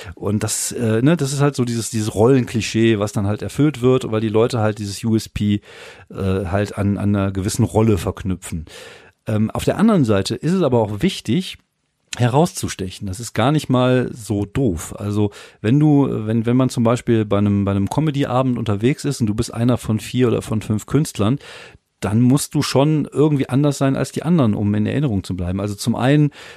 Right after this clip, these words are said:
äh, durch deine Attitüde, durch deine Haltung auf der Bühne, durch dein Material, dass die Leute sich daran erinnern, „Ach, guck mal, hier zum Beispiel David Kebekus, das ist der Typ, der Jesus ist.“ So, zum einen sieht er natürlich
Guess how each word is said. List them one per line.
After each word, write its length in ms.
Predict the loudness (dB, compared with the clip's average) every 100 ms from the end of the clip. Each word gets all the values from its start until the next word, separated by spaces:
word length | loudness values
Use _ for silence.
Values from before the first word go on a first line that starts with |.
| -16
äh, 280 | -4 0 2
durch 220 | 2 0
deine 300 | 0 -2 -2
Attitüde, 840 | -4 -8 -4 0 4 4 4 2 2
durch 240 | -4 -2
deine 400 | -2 0 -2 0
Haltung 320 | 0 0 -2
auf 120 | -4
der 120 | -4 -2
Bühne, 400 | 0 2 4 2
durch 160 | 0
dein 180 | -2 -2
Material, 540 | -2 -2 -2 2 2
dass 140 | 2 -2
die 80 | 0
Leute 380 | 0 2 -2 -2 -14
sich 140 | -12 -6
daran 240 | -4 -2
erinnern, 360 | -2 0 0 0
„Ach, 160 | -4 -6
guck 180 | -6
mal, 180 | -2 -4 -6 -20 -20 -14
hier 240 | -2 -2 0
zum 140 | 0
Beispiel 200 | 0 2
David 260 | 0 0 2
Kebekus, 480 | 2 2 0 -2 -2
das 120 | -6
ist 180 | -4 -4
der 120 | -2
Typ, 220 | -2 -2
der 100 | -2
Jesus 420 | 2 2 0 -4
ist.“ 280 | -8 -10 -6
So, 180 | -4 -4
zum 220 | -6 -4
einen 180 | 0 0
sieht 160 | 0 -2
er 60 |
natürlich 340 | -2 -4 -4